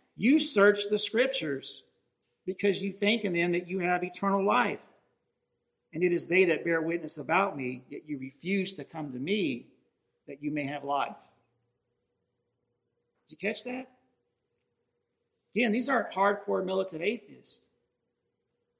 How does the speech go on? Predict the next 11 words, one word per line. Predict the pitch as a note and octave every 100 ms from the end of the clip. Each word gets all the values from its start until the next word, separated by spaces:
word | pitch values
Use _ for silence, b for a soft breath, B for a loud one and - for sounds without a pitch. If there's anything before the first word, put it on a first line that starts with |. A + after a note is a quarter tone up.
| _ _ _ _ _ _ _ _ _ _ _ _ _ _ _ _ _ _ _ -
You | G3 C#4+
search | - G#3 A3 -
the | A3+
scriptures. | - C#4 C#4+ A3 - - - - _ _ _ _ _ _ _
That's | - E3+
why | E3
I |
said | D#3+ E3+
they're | E3+
Bible | D#3 F3 G#3+
scholars | G#3 - C#3+ A#2 A2+